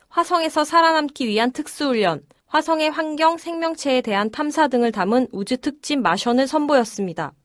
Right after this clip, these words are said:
당시 러시아 가가린 우주센터를 방문해 우주 비행사 훈련을 받을 것을 예고해 눈길을 끌었는데요.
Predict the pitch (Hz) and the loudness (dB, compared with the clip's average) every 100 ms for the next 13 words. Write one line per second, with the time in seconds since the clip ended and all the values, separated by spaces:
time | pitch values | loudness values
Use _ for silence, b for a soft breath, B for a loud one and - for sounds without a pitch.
0 | _ _ - 233 254 320 302 202 214 285 | _ _ -6 0 2 2 4 4 4 4
1 | 277 226 220 233 269 220 202 254 285 262 | 4 2 0 0 0 -2 -4 -6 -4 -4
2 | 294 262 254 190 185 214 208 143 - 202 | -2 -2 -2 -6 -4 -4 -4 -6 -10 -8
3 | 233 214 220 214 233 262 277 294 285 285 | -6 -2 0 0 0 -2 -2 -2 0 -2
4 | 269 196 202 202 202 226 190 175 196 208 | -2 -6 -4 -4 -2 -2 -2 -2 0 -2
5 | 175 185 196 233 233 269 269 240 196 165 | -2 -6 -2 -2 -2 -2 0 -2 -2 -2
6 | 180 | -4